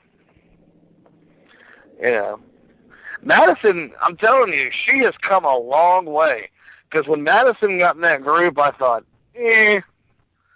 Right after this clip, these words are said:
But, dude, she has done some things to herself to make herself look extremely hot.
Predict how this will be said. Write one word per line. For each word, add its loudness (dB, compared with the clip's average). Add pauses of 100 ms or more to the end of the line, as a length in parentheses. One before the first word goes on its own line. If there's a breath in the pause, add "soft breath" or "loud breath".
(1080 soft breath)
But, 0
dude, 0
she -4
has 2
done 2
some -6
things 0
to 0
herself 0
to -14
make -4
herself -2
look -6
extremely -2
hot. -4